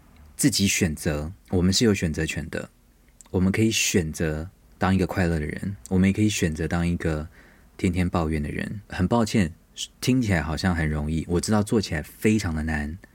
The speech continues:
但我相信是可以办得到的。然后我也希望，也祝福你可以努力的朝这个方向。我们这个运输业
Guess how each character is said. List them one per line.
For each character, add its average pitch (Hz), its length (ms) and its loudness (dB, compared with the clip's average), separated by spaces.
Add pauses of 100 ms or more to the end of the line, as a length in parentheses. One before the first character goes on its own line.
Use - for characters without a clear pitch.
(800)
但 120 140 4
我 87 100 4
相 95 160 2
信 92 160 0
是 95 140 0
可 - 100 -4
以 78 80 0
办 78 200 -4
得 73 80 -8
到 80 240 -6
的。 - 160 -10 (800)
然 87 120 0
后 90 80 2
我 87 140 2
也 82 100 2
希 95 260 2
望， 98 320 2
也 80 140 -2
祝 107 160 0
福 95 180 -2
你 82 260 -2 (500)
可 90 240 0
以 85 420 0
努 82 160 0
力 107 140 4
的 92 80 4
朝 85 160 -4
这 85 100 -2
个 82 80 -8
方 80 180 -2
向。 80 300 -6 (400)
我 101 160 2
们 104 160 4
这 131 100 2
个 123 80 4
运 120 160 4
输 110 200 2
业 104 280 4